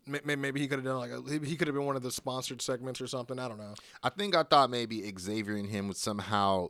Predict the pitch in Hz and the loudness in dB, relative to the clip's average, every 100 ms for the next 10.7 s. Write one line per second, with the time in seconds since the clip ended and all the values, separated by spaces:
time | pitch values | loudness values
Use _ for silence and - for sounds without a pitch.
0 | - 101 98 - 95 95 92 95 87 - | -6 -6 -4 -2 -2 -2 -2 -2 -2 -4
1 | 95 90 - 87 78 - 87 85 - 90 | -6 -6 -6 -8 -6 -4 -2 -4 -6 -10
2 | 80 80 78 71 _ _ _ - - 85 | -8 -10 -12 -14 _ _ _ -10 -2 0
3 | - 82 78 73 _ _ _ _ _ _ | 0 -4 -6 -8 _ _ _ _ _ _
4 | 95 87 80 - 87 80 78 82 98 95 | -4 -4 -6 -8 -8 -10 -12 _ -4 -2
5 | 92 92 90 - 85 73 73 - - - | -2 -4 -6 -6 -6 -6 -8 -18 -20 -20
6 | - 87 87 90 87 85 82 78 113 113 | -14 -2 0 2 2 0 0 -2 -2 -2
7 | - 107 101 95 85 85 80 _ 113 139 | -4 -2 -2 -2 -4 -8 -14 _ -4 -2
8 | 180 147 180 151 139 120 135 139 120 120 | -4 -2 -4 2 2 4 4 4 2 -4
9 | 113 117 104 101 98 92 90 87 - 120 | -2 0 0 0 -2 -6 -6 -6 -4 -2
10 | 120 113 104 135 127 85 104 | 0 0 0 -2 -2 -2 -2